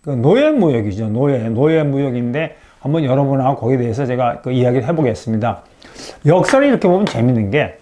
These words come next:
정확히 천사백삼십삼 년까지는,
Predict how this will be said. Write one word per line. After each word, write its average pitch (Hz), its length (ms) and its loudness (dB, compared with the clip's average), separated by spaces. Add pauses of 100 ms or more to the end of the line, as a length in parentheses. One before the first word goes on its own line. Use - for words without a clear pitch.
(140)
정확히 170 600 0
천사백삼십삼 285 1900 -4
년까지는, 202 800 2